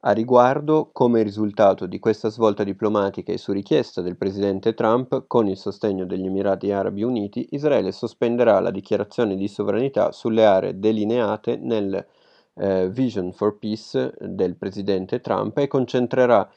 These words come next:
i suoi sforzi sull'espansione dei legami con altri paesi del mondo arabo e musulmano. Così dunque nella dichiarazione. Allo stesso tempo diversi funzionari israeliani in queste ore, intervistati più o meno anonimamente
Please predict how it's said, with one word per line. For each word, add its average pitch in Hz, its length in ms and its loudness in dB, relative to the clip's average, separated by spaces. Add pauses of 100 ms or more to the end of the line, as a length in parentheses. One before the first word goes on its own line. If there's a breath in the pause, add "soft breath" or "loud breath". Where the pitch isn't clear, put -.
(180 soft breath)
i 120 80 -6
suoi 120 240 2
sforzi 110 640 0
sull'espansione 131 840 -2
dei 95 160 -2
legami 107 500 0
con 120 220 0
altri 98 360 -2
paesi 95 460 0
del 95 140 -4
mondo 92 360 -2
arabo 92 420 0
e 98 80 -8
musulmano. 95 800 -8
Così 101 320 -8
dunque 104 380 -8 (360 soft breath)
nella 113 300 2
dichiarazione. 131 760 0
Allo 95 180 0
stesso - 380 -4
tempo 104 380 -2
diversi 101 480 -2
funzionari 95 600 -4
israeliani 98 560 -2
in 98 60 -8
queste 98 320 -8
ore, 101 380 2 (360 loud breath)
intervistati 110 1000 2
più 135 280 -4
o 113 80 -4
meno 98 300 0
anonimamente 98 1160 -2